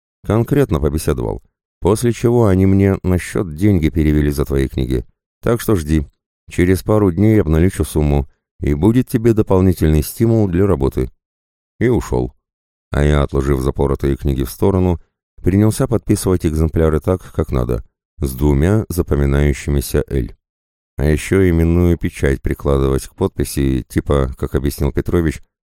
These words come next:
«защита от подделок». Прям, блин, не я, а бренд фирменный. Ходящий торговый знак, а не обычный сталкер. Опасное это дело, оказывается, писательство.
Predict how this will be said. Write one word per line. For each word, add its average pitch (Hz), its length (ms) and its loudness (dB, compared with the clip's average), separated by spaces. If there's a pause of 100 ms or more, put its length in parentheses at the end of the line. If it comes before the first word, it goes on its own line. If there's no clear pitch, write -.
(200)
«защита 101 560 0
от - 80 -6
подделок». 80 500 -2 (460)
Прям, 98 360 2
блин, 95 320 4
не 82 120 4
я, 95 360 2 (120)
а 73 160 -2
бренд 73 400 0
фирменный. 62 500 -2 (480)
Ходящий 113 540 0
торговый 101 480 4
знак, 80 300 0 (140)
а 71 80 0
не 73 120 4
обычный 69 400 0
сталкер. 65 480 -4 (720)
Опасное 127 560 0
это 117 160 0
дело, 120 260 2
оказывается, 65 580 -2
писательство. 62 680 -4